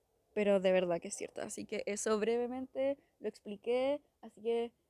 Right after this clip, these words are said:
espero que si escuchaste esto, eh, era tu señal, me alegro un montón porque yo también lo recibí así y yo dije, "Dios mío, este es un balde de agua fría que estoy haciendo, palabreando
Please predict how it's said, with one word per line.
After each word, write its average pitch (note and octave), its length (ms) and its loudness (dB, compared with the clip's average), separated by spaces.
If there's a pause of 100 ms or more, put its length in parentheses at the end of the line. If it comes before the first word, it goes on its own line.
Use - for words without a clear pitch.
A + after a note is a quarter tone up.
(140)
espero A#3+ 420 0
que B3+ 220 8
si A#3+ 100 0
escuchaste A#3+ 480 2
esto, C4 560 -2
eh, A3 480 -4
era A#3 180 2
tu A3+ 100 -6
señal, B3+ 760 6
me A#3 80 0
alegro A3 380 -4
un A#3 60 -2
montón G#3+ 340 2
porque A#3+ 400 2
yo A3 100 0
también G#3 320 -4
lo A#3+ 80 4
recibí B3 380 0
así C4 460 -2
y B3 40 0
yo A3 80 2
dije, G#3 260 0
"Dios F#3 200 -4
mío, B3+ 440 -4 (360)
este A3+ 160 -6
es G#3+ 40 0
un G#3+ 60 0
balde G#3+ 220 4
de G#3 60 6
agua G3+ 260 2
fría B3+ 380 6
que C#4 60 8
estoy A#3 200 0
haciendo, C4+ 640 0 (600)
palabreando B3+ 1120 8